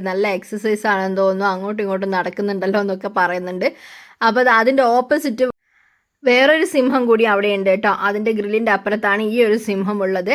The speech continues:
അപ്പൊ അതിനെ കണ്ടിട്ട് തന്നെയാണെന്ന് തോന്നുന്നു അങ്ങോട്ടും ഇങ്ങോട്ടും ഇങ്ങനെ നടക്കുന്നത്. ഈ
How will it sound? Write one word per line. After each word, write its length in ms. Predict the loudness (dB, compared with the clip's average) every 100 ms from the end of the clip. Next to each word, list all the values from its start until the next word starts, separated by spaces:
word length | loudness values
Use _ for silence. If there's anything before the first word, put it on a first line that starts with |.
| -6 -16 -10
അപ്പൊ 160 | -2 2
അതിനെ 360 | 2 0 -4 -4
കണ്ടിട്ട് 420 | -2 -2 -2 -2
തന്നെയാണെന്ന് 440 | -2 0 -2 -2
തോന്നുന്നു 220 | -2 -2 -2
അങ്ങോട്ടും 340 | -2 -2 -2
ഇങ്ങോട്ടും 280 | -2 -2 -2
ഇങ്ങനെ 200 | -4 -2
നടക്കുന്നത്. 460 | -2 -2 -4 -2 -2
ഈ 120 | -2